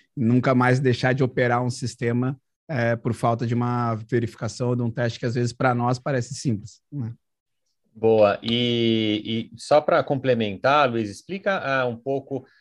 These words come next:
Speaker 2: ah, nesse desafio, né, de manter o plano ativo, né? O, o, o que que vocês, ah, fazem ali, ah, ah, pra, pra manter o,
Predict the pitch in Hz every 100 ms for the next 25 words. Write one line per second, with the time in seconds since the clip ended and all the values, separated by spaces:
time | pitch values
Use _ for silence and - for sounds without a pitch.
0 | _ - 117 120 120 131 139 143 117 156
1 | 135 - 120 110 101 107 113 120 117 110
2 | 120 120 117 123 120 110 - - 101 90
3 | 87 90 104 98 95 101 107 104 80 107
4 | - 190 202 196 - 160 143 - - _
5 | _ _ 117 117 113 - 147 156 131 110
6 | 110 104 107 110 98 - 101 104 - 101
7 | 98 95 92 - 117 117 117 - 120 120
8 | 123 113 - 147